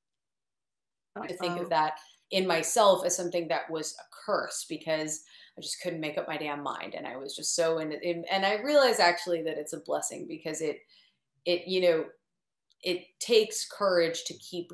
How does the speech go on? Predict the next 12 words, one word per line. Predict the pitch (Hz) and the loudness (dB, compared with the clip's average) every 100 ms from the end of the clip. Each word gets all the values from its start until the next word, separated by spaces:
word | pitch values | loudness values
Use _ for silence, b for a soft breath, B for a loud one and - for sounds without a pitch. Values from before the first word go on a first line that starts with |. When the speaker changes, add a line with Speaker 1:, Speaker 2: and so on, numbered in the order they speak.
| 165 | -2
Speaker 1:
going | 170 160 156 147 131 | 0 0 -2 -6 -8
and | 147 | -10
to | 160 | -12
keep | - 175 165 - | -12 -10 -10 -10
trying | - 165 160 156 156 131 | -6 -4 -2 -4 -8 -12
and | 143 | -12
to | 175 | -16
keep | - 180 180 | -12 -12 -10
experimenting | 175 - - 170 165 156 151 160 - | -10 -10 -8 -8 -6 -8 -10 -12 -12
and | 107 | -14
to | - | -16
keep, | - 175 170 | -12 -8 -8